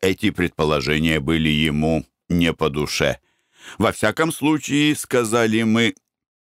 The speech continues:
обещайте нам, что вы сами не заплатите за него ни пенни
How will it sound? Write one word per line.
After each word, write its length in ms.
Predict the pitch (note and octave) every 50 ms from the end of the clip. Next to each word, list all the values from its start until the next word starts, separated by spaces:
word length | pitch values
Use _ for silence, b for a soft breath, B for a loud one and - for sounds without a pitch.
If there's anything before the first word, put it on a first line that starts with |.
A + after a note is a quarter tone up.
| _ _ _ _ _ _
обещайте 800 | - A#2+ A#2+ C#3 C#3 - - - G#2+ A#2 A2 G2+ F2+ - - F2+
нам, 400 | D#2+ D#2 D#2+ E2+ G#2 B2+ C#3+ D3+ B B B B B B
что 260 | - - - C#3+ C3+
вы 140 | C3 C#3+ B2+
сами 400 | - - - C3+ C#3+ C3 B2+ A#2+
не 220 | G#2 G2 G#2+ A2+ G#2
заплатите 760 | F2+ A2+ G2+ - - F#2 G2+ F#2 - G2+ G2 - - F#2 F2
за 160 | D2+ D#2 F#2+ F2+
него 360 | F2 F2 F2 E2+ F2 F2+ E2
ни 180 | D#2+ D#2+ D2
пенни 560 | B1 - D#2+ C#2+ C#2 C2+ C2+ D2 F2 G#2 A#2+